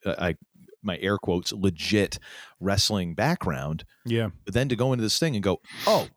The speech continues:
Speaker 1: okay, this is it."
Speaker 2: Yeah.
Speaker 1: And just kinda got it very
Speaker 2: Yep.
Speaker 1: early on and, and building the character and all that. And w-, which to me, I'm like, "That's gotta be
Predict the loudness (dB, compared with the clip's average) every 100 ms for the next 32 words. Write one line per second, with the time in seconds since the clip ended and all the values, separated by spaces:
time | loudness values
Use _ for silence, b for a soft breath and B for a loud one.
0 | -2 0 0 0 2 4 2 0 -2 -2
1 | -8 -10 _ _ _ _ 0 0 0 -2
2 | 0 0 -2 0 0 0 -4 _ -2 0
3 | 0 -4 -8 -16 _ _ _ _ _ -20
4 | -20 -20 -4 -2 0 2 2 2 0 0
5 | 0 -2 -2 -2 -2 0 0 0 -4 -2
6 | 0 0 -2 -2 0 0 -2 -2 -2 -2
7 | -4 -12 -8 -4 -2 0 0 0 0 -2
8 | -2 -2 -2 -2 0 0 0 -2 -4